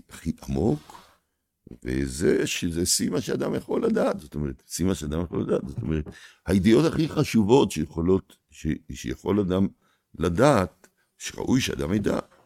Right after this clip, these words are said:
זה הידיעות, הידיעות הנכונות בענייני האלוקות, זאת אומרת, הבנה נכונה בענייני אמונה. אה,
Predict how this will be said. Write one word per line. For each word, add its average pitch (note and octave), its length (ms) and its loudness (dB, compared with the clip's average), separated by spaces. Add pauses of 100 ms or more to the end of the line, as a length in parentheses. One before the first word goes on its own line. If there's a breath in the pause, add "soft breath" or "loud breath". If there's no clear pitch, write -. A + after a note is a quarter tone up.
(100)
זה - 140 -4
הידיעות, - 560 0 (1200)
הידיעות F2 560 0
הנכונות F#2 640 0
בענייני D#2+ 680 0
האלוקות, G2 680 0 (120)
זאת - 140 -14
אומרת, D2+ 320 -6 (720 soft breath)
הבנה D#2 440 2
נכונה E2 500 -2
בענייני D#2+ 600 0 (120)
אמונה. A#2+ 400 2 (1800)
אה, B1+ 220 -4